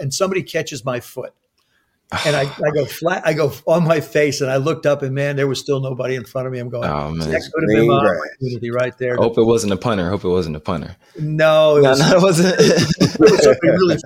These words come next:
Speaker 1: fast.
Speaker 2: <laughs>
Speaker 3: All right, nice,
Speaker 2: I got it.
Speaker 3: nice.
Speaker 2: At least, all right,
Speaker 3: Dude,
Speaker 2: that makes up for it.
Speaker 3: as
Speaker 2: That
Speaker 3: you
Speaker 2: makes
Speaker 3: were
Speaker 2: up
Speaker 3: te-,
Speaker 2: for it.
Speaker 3: as you were telling that story,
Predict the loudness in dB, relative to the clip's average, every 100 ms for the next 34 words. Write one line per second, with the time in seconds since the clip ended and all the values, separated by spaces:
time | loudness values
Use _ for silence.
0 | -2 -2 -2 -12 -18 _ 0 4 4 2
1 | 0 -2 -2 0 2 2 2 2 4 2
2 | 2 4 6 6 4 2 0 -4 -4 2
3 | 4 4 4 0 2 0 2 2 4 4
4 | 4 2 0 2 0 2 2 2 2 2
5 | 2 0 -2 0 0 0 0 4 4 4